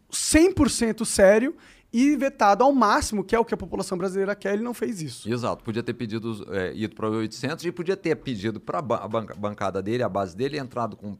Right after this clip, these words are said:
Speaker 2: um pedido pra eliminar isso na próxima, tá certo? Pra que o negócio fosse na base da,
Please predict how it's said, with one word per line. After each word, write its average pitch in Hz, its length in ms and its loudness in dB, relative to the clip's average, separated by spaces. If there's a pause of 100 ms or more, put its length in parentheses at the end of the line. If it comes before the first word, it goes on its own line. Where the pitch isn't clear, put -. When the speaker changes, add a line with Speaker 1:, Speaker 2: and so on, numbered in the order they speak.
Speaker 2:
um 101 60 -14
pedido 117 360 -10
pra 190 360 -8 (160)
eliminar 202 540 -8
isso 180 220 -10
na 143 80 -8
próxima, 143 440 -8 (500)
tá 95 120 -6
certo? 143 340 -6 (200)
Pra 135 120 -2
que - 80 -6
o 160 40 -2
negócio 160 340 -2
fosse 175 220 -8
na 208 80 -8
base 190 340 -4
da, 240 480 -4